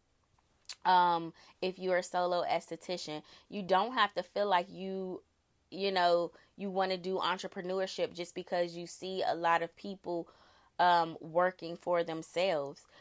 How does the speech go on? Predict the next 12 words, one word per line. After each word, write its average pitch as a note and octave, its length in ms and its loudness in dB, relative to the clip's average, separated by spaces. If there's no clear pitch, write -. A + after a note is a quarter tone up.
Work A3+ 340 0
for D#4+ 120 -4
someone D4+ 380 0
else. D4 200 0
If A3 180 -6
you F4 440 2
are C4 220 2
okay A#3 540 0
with A3+ 220 -6
working G3+ 400 -2
for G3+ 180 -8
someone F#3 420 -6